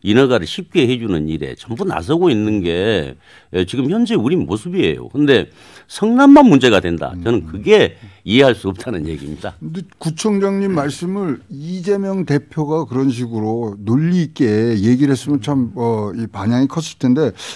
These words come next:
Speaker 2: 저는 베스트 시나리오는 이랬-, 이랬던 것 같아요. 자, 이 대표가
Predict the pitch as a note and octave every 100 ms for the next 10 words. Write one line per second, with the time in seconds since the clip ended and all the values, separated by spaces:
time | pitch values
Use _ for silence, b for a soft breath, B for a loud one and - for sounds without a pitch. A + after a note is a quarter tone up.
0 | B - F3+ A#3+ - _ G#2 B2+ - -
1 | C#4+ - C4 B3 A3 F3+ F#3 A3+ C#3+ C#3+
2 | C3 C#3 F3 F#3+ F#3+ C3+ F#2 A#2+ C3+ F#2
3 | B B B - A#2+ A#2+ C#3+ D#3+ D3 D3+
4 | D#3